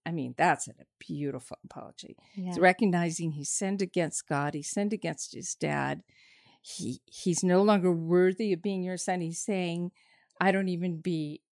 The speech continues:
Speaker 1: I don't deserve your mercy here."
Speaker 2: Mm.
Speaker 1: Okay, that sets up a really great apology. Um, and of course, his dad embraces him. He has a, a, uh, has a feast for him.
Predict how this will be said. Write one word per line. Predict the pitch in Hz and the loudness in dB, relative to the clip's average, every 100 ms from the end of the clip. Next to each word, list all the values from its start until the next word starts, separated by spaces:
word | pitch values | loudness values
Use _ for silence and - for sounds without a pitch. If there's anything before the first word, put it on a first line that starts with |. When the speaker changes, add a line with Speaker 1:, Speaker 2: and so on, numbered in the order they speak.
| _ - | _ -2
Speaker 1:
I | 175 | -2
don't | 175 160 - | -2 -4 0
deserve | 180 156 170 185 175 | -2 0 0 0 0
your | 190 | 0
mercy | 185 151 - - - - | 2 0 -4 -12 -12 -10
here." | 180 - 208 | -6 -4 -2
Speaker 2:
Mm. | |
Speaker 1:
Okay, | 185 185 165 - 165 | 2 4 4 -2 2
that | 196 320 - | 2 4 0
sets | - 214 - | 0 0 2
up | 151 - | 0 0
a | 117 | -12
really | 123 143 165 208 170 151 131 127 | -10 -8 0 2 2 2 -6 -10
great | - 143 131 - - | -6 -4 -4 -8 -8
apology. | - - - - - - - _ - - - _ | -6 -6 -8 -6 -8 -8 -10 _ -20 -20 -20 _
Um, | 196 190 175 160 185 185 _ _ _ - - _ _ _ _ _ _ _ - | 4 4 4 0 -4 -8 _ _ _ -8 -8 _ _ _ _ _ _ _ 6
and | 233 202 | 8 8
of | 202 | 6
course, | 220 190 196 | 6 4 4
his | 170 | 0
dad | - 170 175 175 | 4 8 8 8
embraces | 175 - 175 180 - 190 165 | 4 6 8 8 6 0 0
him. | 196 175 165 165 | 2 4 4 2
He | 156 | 0
has | 160 147 - | 0 0 0
a, | - - | -2 0
a, | 147 147 _ _ _ _ - | -4 -4 _ _ _ _ -2
uh, | 147 - - - _ - | -2 -4 -12 -16 _ -14
has | 175 170 - | -4 -2 -2
a | |
feast | - - 240 214 - - | -8 4 6 8 6 0
for | - 185 | 2 4
him. | 180 175 160 | 4 0 -2